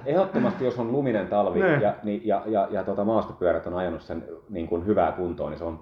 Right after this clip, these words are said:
Speaker 1: huomattavasti nopeampi
Speaker 2: Oh.
Speaker 1: kesällä. Se, just sen takia,
Speaker 2: Oh.
Speaker 1: että ne juuret peittyy ja sä tavallaan pääset, niinku,
Speaker 2: Oh.
Speaker 1: painamaan aika kovaakin siinä, jos vaan saat sen pidon nastoilla. Että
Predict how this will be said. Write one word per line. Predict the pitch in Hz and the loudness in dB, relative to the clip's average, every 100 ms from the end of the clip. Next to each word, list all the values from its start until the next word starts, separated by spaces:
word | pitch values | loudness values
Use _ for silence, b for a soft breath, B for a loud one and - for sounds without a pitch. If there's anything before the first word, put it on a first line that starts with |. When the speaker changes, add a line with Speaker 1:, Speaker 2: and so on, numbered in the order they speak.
| - | -4
Speaker 1:
huomattavasti | 123 104 - 78 73 90 | 0 0 -2 -8 -8 -6
nopeampi | 87 80 76 | -2 0 2
Speaker 2:
Oh. | 156 | 2
Speaker 1:
kesällä. | 92 90 76 - - | 2 0 -2 -4 -10
Se, | 104 | -4
just | 117 113 | -2 0
sen | - 92 | 0 0
takia, | - - 165 | 0 4 4
Speaker 2:
Oh. | |
Speaker 1:
että | 98 | 6
ne | 107 | 4
juuret | 98 87 - | 4 0 2
peittyy | 87 - - 76 | 0 0 -8 -10
ja | |
sä | - | -6
tavallaan | - 101 92 90 | 2 4 4 4
pääset, | 95 90 - | 2 0 0
niinku, | 95 92 92 - B | -4 -2 -2 -6 B
Speaker 2:
Oh. | 165 123 - - _ - 101 | 0 0 -6 -20 _ -8 4
Speaker 1:
painamaan | 117 95 101 110 | 6 6 4 2
aika | 110 107 | 2 4
kovaakin | 110 95 82 - | 4 4 2 -2
siinä, | - 73 76 | -8 -6 -4
jos | 71 - | -6 -4
vaan | 82 78 | -6 -2
saat | 82 - | -4 -4
sen | 80 | -4
pidon | 90 78 76 | 0 0 -2
nastoilla. | 76 - 67 64 62 | -6 -6 -6 -6 -8
Että | - - | -10 -12